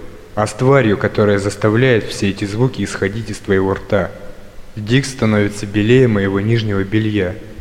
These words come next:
Я отбрасываю притворство. Ты что себе вообразил, Шимп?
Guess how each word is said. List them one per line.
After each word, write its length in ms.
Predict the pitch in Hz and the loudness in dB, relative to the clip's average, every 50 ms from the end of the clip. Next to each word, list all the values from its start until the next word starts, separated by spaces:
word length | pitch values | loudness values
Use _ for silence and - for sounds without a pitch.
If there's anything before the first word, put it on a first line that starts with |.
| - - | -10 -4
Я 220 | 107 104 104 101 | 0 2 2 2
отбрасываю 640 | 101 98 101 110 117 113 110 104 - - 95 92 90 | 2 2 2 2 4 4 4 2 -2 -4 -4 -4 -4
притворство. 640 | 87 - 101 92 - - 98 98 - - - - 87 - - - - - - - - - - - - - - - - - - - - - - - - - - - - - - - - - - - - - | -4 -6 -8 -8 -4 -4 -2 -2 -4 -6 -8 -10 -10 -10 -12 -14 -16 -16 -18 -18 -18 -20 -18 -18 -18 -18 -18 -18 -18 -18 -18 -18 -18 -18 -18 -18 -16 -16 -16 -16 -16 -16 -16 -16 -16 -16 -16 -14 -6 -2
Ты 80 | - 127 | 0 0
что 240 | - - - 147 143 | 0 2 2 2 2
себе 300 | - - 123 113 117 110 | 2 2 2 2 4 4
вообразил, 580 | 110 110 107 104 113 113 113 110 120 117 101 | 6 6 4 4 4 4 2 4 2 2 2
Шимп? 300 | - - - 113 98 - | 2 0 0 -2 -2 -4